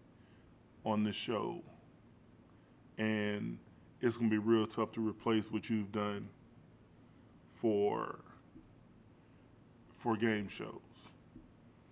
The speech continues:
So, Alex Trebek, gone, but not forgotten. All right,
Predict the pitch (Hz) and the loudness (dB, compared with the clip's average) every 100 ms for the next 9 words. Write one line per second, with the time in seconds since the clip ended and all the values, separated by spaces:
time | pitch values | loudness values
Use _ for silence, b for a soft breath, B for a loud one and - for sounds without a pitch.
0 | - - - - - - - - - - | -20 -20 -20 -20 -20 -20 -20 -20 -20 -20
1 | - - - - - - - B B B | -20 -20 -20 -20 -20 -20 -20 B B B
2 | B B B - - - - - - - | B B B -20 -20 -20 -20 -20 -20 -20
3 | - - - - - - - 110 104 104 | -20 -20 -20 -20 -20 -4 4 6 6 2
4 | B B B B B B B B - - | B B B B B B B B -20 -20
5 | - - - - - 113 113 - 123 123 | -20 -20 -20 -20 -2 2 2 -2 -4 -4
6 | 123 - - - - - - - - - | -4 -8 -20 -20 -20 -20 -20 -20 -20 -20
7 | - - - - - - - - - - | -20 -20 -20 -20 -20 -20 -20 -20 -18 -4
8 | 113 98 107 - - - - - - - | 0 0 -4 -12 -20 -20 -20 -20 -20 -20
9 | - - 104 101 - 113 - - - - | -12 -2 0 0 -2 -6 -6 -8 -12 -20
10 | - - - - - - - - - - | -20 -20 -20 -20 -20 -20 -20 -20 -20 -20
11 | - - - - - - B B B - | -20 -20 -20 -20 -20 -20 B B B 8
12 | 143 135 110 107 | 10 12 8 2